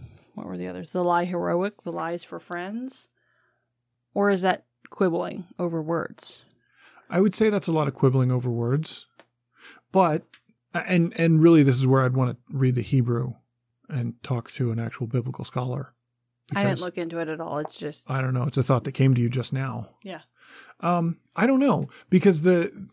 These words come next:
Speaker 2: in the King James, and the King James is typically the most, uh, literal translation, translation, it says, uh, "Bear false witness against your neighbor."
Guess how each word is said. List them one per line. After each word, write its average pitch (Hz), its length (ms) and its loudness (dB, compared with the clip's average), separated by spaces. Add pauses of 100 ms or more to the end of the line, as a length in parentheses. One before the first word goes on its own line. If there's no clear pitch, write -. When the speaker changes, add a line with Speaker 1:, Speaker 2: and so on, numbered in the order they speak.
(220)
Speaker 2:
in 180 180 4
the 208 40 6
King 196 220 6
James, 139 340 4
and 139 80 2
the 135 60 4
King 165 220 2
James 143 280 4
is 123 140 0
typically 139 420 0
the 123 140 0
most, 127 520 0 (100)
uh, 131 160 -8
literal 143 360 4
translation, 123 720 -4
translation, 127 720 -4
it 127 100 -6
says, 120 440 -2 (600)
uh, 127 240 -8
"Bear 131 320 2
false 131 340 0
witness 131 320 0
against 127 300 -4
your 120 80 -2
neighbor." 135 420 0